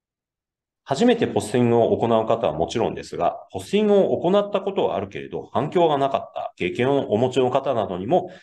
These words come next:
参考になる情報が提供できたら嬉しいです。新聞折り込みでもご活用できる情報が多いので、ぜひ最後までご視聴いただけると嬉しいです。では、本題に移ります。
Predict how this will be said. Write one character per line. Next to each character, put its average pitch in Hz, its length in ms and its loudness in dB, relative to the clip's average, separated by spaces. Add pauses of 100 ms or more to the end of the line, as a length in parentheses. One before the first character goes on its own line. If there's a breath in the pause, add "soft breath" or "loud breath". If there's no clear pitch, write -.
(120 loud breath)
参 143 260 -6
考 151 140 0
に 151 60 -2
な 147 80 2
る 110 60 -2
情 98 220 -2
報 123 140 -2
が 170 100 -2
提 110 220 -4
供 110 180 0
で 135 80 -2
き - 80 -12
た 202 80 0
ら - 80 -2
嬉 82 200 -10
し 90 80 -10
い - 40 -12
で - 100 -12
す。 - 240 -20 (1600)
新 196 280 -2
聞 240 120 2
折 233 200 2
り 240 60 -8
込 123 60 -4
み 87 100 -6
で 87 80 -4
も 95 160 -2
ご - 180 -6
活 123 220 -6
用 170 100 0
で 160 80 -4
き 180 100 -8
る 135 140 0
情 101 160 0
報 104 220 -2
が 101 100 -4
多 113 180 -2
い 117 40 -8
の 107 100 -12
で、 98 260 -8
ぜ 190 140 -2
ひ 196 120 -4
最 160 240 -2
後 113 40 -6
ま 117 120 0
で 170 100 -2
ご 95 120 -4
視 - 120 -8
聴 101 100 0
い - 60 -4
た 92 100 -2
だ 92 100 -2
け 92 120 -8
る 90 100 -6
と - 100 -6
嬉 85 240 -8
し - 160 -12
い - 40 -16
で 85 80 -6
す。 - 400 -12 (3500)
で 240 120 6
は、 - 220 4
本 156 220 2
題 151 160 4
に 143 80 0
移 139 180 0
り 123 100 2
ま 117 120 4
す。 - 320 -12